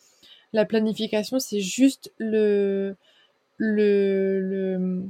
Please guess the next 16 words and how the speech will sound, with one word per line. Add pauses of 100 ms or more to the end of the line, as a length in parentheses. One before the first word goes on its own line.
(340)
l'étape
la
plus
importante (400)
parce
que
ça
va
permettre
de
gagner
plein
de
temps
et
d'es-,